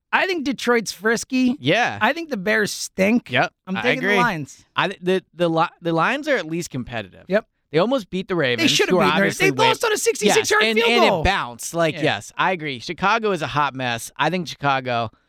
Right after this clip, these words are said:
Speaker 2: like, I'm sure they'll win it, you know. They'll find a way to win a game or two. But, like, they might be super, super bad.
Speaker 1: Yeah.
Speaker 2: Okay.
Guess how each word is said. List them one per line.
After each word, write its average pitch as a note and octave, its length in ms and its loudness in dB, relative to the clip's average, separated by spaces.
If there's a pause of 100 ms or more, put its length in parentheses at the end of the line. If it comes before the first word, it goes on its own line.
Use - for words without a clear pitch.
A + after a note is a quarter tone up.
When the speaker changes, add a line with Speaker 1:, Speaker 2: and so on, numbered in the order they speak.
(360)
Speaker 2:
like, D3+ 180 0
I'm F#3 140 0
sure G3+ 180 -2
they'll D#3 180 0
win A2+ 200 -6
it, A2 100 -8
you A2+ 140 -12
know. G2+ 140 -16 (180)
They'll C3 140 0
find B2 260 -2
a A#2 60 -6
way A2 140 -4
to G#2+ 80 -6
win G#2+ 160 -8
a G#2+ 60 -10
game G2 240 -16
or F#2+ 40 -20
two. G2+ 180 -20
But, B2 160 -10
like, A#2+ 320 0 (240)
they C#3 160 0
might C#3 160 -2
be A2+ 100 -16
super, - 300 -20
super G#2+ 240 -20
bad. - 320 -20
Speaker 1:
Yeah. F3+ 220 0 (240)
Speaker 2:
Okay. C3 280 -2